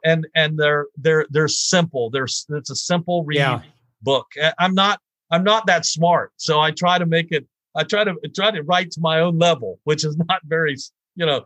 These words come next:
Speaker 1: not very complicated. I don't use big words. And so,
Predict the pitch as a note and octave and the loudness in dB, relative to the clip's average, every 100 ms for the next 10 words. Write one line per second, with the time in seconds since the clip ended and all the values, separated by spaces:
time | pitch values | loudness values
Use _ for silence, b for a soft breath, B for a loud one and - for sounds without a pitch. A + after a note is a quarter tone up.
0 | _ D#3 E3+ F#3 D#3 E3+ - C#3+ D#3 B2+ | _ 0 2 2 2 0 0 -2 -2 -4
1 | A#2+ A2+ A2+ C#3 F3 G3 D#3+ E3+ D#3+ A2+ | -4 -4 0 0 0 0 -2 -2 -2 -4
2 | D#3 C#3+ A#2+ C#3+ B2 G#2 G2 F#2+ - _ | -4 -4 -2 0 0 -2 -6 -8 -10 _
3 | _ D3 D3 - D3 C3+ | _ -6 -4 0 0 0